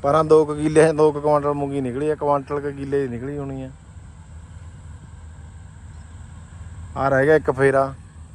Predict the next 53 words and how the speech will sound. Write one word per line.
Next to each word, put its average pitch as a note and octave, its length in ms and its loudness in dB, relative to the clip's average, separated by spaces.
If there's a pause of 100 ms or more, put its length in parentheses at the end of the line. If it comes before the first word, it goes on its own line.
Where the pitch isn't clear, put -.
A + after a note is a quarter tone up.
(920)
ਬਾਕੀ E3 200 0
ਇੱਧਰ A3 160 4
ਮੋਗੇ F#3+ 340 4
ਕਨੀ G#3 180 0
ਤੇ G#3+ 80 4
ਇੱਕ G3+ 120 2
ਬਾਈ F3+ 200 0
ਦਾ F#3 120 2
ਫੋਨ E3+ 260 -4
ਆਇਆ C#3+ 200 0
ਤਾ D#3+ 120 -2
ਕੱਲ੍ਹ, E3 240 -4 (240)
ਆ D3 120 -8
ਕੇ D#3 120 -10
"ਬਾਈ E3 200 -6
ਯਾਰ E3 140 -6
ਮੂੰਗੀ C#3+ 260 -12
ਬਣਾਉਣੀ D#3+ 400 -8
ਆ।" D3 220 -8 (600)
ਫਿਰ D#3+ 220 -4
ਮੁੜ E3 200 -6
ਕੇ F#3+ 440 -2
ਬਾਈ F3+ 200 -2
ਨੇ F#3 100 -6
ਦੱਸਿਆ D#3 280 -6
ਹੀ D#3+ 60 -4
ਨਹੀਂ D#3+ 100 -8
ਕੁਛ, E3 160 -6
ਕਹਿੰਦਾ E3+ 200 -6
"ਬਾਈ F#3 120 -6
ਫੋਰ D3+ 260 -6
ਬਾਈ D3+ 180 -4
ਫੋਰ D3 260 -8
ਚੱਲਣਾ।" D3 360 -6
ਮੈਂ C#3+ 120 -8
ਕਿਹਾ D3+ 120 -6
"ਚਲਾ C3 240 -4
ਦਾਂਗੇ D3+ 200 -6
ਵੀਰੇ, D#3 180 -8
ਕੋਈ D3+ 220 -6
ਗੱਲ D3 160 -2
ਨਹੀਂ, C#3+ 200 -6 (680)
ਜੇ C#3+ 920 2 (200)
ਹੁੰਦੇ D#3 340 -2
ਹੋਏ D#3+ 160 4
ਨਾ G3 120 4
ਤੀਹ F3+ 200 -2
ਚਾਲੀ F3+ 220 4
ਕਿੱਲੇ D#3+ 260 -2
ਕਰ C#3 160 -4
ਲਈ।" D3 140 -4
ਮੈਂ D#3+ 120 -2
ਕਿਹਾ D3 220 0